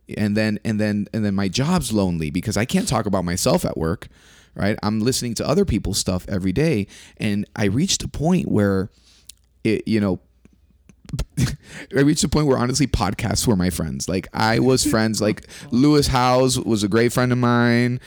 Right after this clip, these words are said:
Speaker 1: Uh, you know, like I actually met him in person. So actually, but, uh, but th-, there's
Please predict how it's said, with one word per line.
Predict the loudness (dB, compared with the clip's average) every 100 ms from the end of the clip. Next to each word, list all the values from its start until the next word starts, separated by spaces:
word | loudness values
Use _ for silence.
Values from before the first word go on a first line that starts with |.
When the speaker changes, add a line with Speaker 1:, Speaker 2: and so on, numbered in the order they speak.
| -20 -6
Speaker 1:
Uh, | -2 2 2 2
you | 2 2
know, | 4 2
like | 2 0 2
I | 0
actually | 0 0 0
met | 2 2
him | 0
in | 0
person. | -2 -2 -2 -4
So | -2
actually, | -4 -4 -6
but, | 0 2
uh, | 2 2
but | 0 -2 -6
th-, | -14 -12 -6 0
there's | 2 2 0 -4